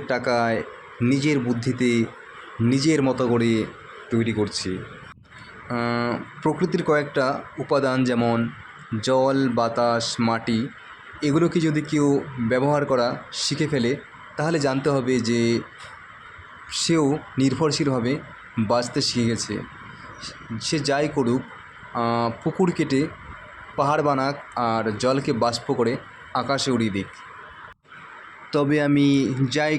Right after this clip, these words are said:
করি না কেন, আমার সব কাজের একটাই উদ্দেশ্য,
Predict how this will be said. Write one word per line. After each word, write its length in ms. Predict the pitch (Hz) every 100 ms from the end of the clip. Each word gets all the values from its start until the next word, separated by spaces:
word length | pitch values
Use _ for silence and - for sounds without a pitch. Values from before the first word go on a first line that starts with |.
| 143
করি 160 | 135 131
না 60 | 127
কেন, 140 | 123 123 117 117 - - 117
আমার 360 | 117 117 113 90 - -
সব 180 | 143 139 -
কাজের 380 | 131 123 127 120 120 - 120
একটাই 300 | 120 147 131 113
উদ্দেশ্য, 340 | 110 110 -